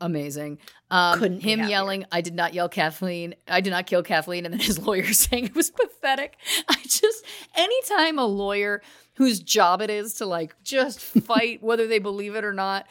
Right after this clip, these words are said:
Speaker 1: <laughs> anytime,
Speaker 2: Yep.
Speaker 1: like, that's just, again, such a sign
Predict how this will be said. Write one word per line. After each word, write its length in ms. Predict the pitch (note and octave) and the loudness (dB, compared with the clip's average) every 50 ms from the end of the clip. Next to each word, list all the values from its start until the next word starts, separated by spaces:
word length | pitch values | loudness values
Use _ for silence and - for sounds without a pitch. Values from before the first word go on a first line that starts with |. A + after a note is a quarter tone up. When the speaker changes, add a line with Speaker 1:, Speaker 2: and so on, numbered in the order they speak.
| - - _ | -20 -20 _
Speaker 1:
<laughs> 160 | _ _ - | _ _ 2
anytime, 1300 | B3 - G4 - - - - - - - A5+ A5+ A#5 B5 B5 A#5 G#4 A#4 F#3 - - D#4+ D4 D4+ D4+ D4+ D#4+ - | 2 4 4 2 0 -2 -4 -8 -14 -14 -12 -10 -10 -10 0 2 4 4 4 4 4 4 4 4 2 0 -4 -12
Speaker 2:
Yep. 180 | - - - - | -18 -20 -4 0
Speaker 1:
like, 200 | - D4 C4 A#3+ | 0 0 2 2
that's 220 | - C#4+ D4 C#4+ - | 0 0 0 0 -4
just, 200 | E4 D#4+ D#4 - | -6 -8 -6 -6
again, 380 | D4+ A#3+ G3 A3+ A3 G#3 G3+ G3 | -6 -4 0 2 2 2 0 -2
such 380 | - - - - G3+ G3 - | -4 -2 2 2 2 2 0
a 80 | - G#3 | -2 -4
sign 640 | - - - F#3+ F3 E3+ F3 E3+ E3 D#3+ D#3 D3+ | -4 0 4 4 6 6 4 2 0 -4 -8 -10